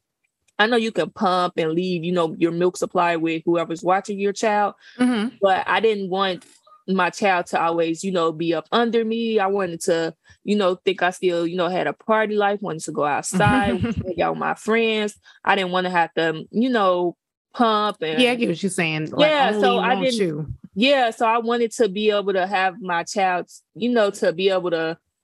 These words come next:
Speaker 1: you know, be around his family, friends without me being around.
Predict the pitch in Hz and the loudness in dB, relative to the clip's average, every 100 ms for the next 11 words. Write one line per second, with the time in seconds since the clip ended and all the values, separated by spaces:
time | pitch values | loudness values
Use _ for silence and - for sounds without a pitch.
0 | _ 233 233 190 208 202 180 185 - - | _ 0 0 2 0 0 -2 -4 -6 -4
1 | 233 233 233 233 214 240 233 202 185 196 | 0 0 0 -4 0 0 2 2 2 2
2 | 190 - 180 196 196 175 175 160 151 156 | 0 -6 -4 -2 0 0 0 -2 -2 0
3 | 170 147 135 | 0 -2 -6